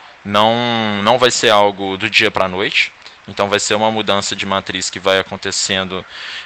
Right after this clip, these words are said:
é, aos poucos, e a gente já tá vivenciando ela.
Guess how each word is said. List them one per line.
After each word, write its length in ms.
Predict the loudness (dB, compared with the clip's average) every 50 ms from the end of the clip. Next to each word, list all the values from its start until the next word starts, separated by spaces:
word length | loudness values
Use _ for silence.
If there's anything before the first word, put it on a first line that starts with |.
| -18 -20 -20 -20 -20 -14 -4 0
é, 340 | 2 4 4 4 2 2 2
aos 320 | 2 2 2 0 -2 -8 -4
poucos, 680 | 0 0 0 0 -2 -6 -8 -8 -6 -8 -8 -10 -12 -16 -20 -14 -4 0
e 80 | 0
a 20 | 0
gente 200 | 2 0 0 0
já 80 | 0
tá 80 | 0 0
vivenciando 600 | -2 -2 -2 -2 -2 -2 -2 -2 -2 -2 0 0
ela. 180 | 0 0 0